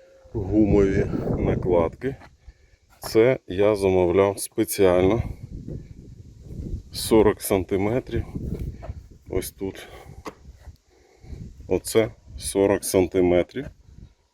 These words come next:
Щоб коли вітер,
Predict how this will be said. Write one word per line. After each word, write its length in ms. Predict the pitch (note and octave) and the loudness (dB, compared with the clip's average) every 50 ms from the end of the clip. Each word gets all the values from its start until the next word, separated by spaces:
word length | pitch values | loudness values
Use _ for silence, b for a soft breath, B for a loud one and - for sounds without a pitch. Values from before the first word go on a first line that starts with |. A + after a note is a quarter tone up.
| _ _ | _ _
Щоб 300 | _ - - - F#2+ - | _ -10 -8 -8 -8 -4
коли 460 | - - G2+ F#2+ G2 G2 G2 F2+ E2 b b b b b b b b b b _ _ _ _ _ _ _ _ _ _ _ _ _ _ _ _ _ _ _ _ _ _ - - - - - - - - - | 0 2 2 4 4 2 0 0 -2 b b b b b b b b b b _ _ _ _ _ _ _ _ _ _ _ _ _ _ _ _ _ _ _ _ _ _ -20 -20 -20 -20 -20 -20 -16 -10 -6
вітер, 460 | G2+ G#2+ A#2+ B2+ - - A#2 B | -4 -2 -2 -2 0 0 0 B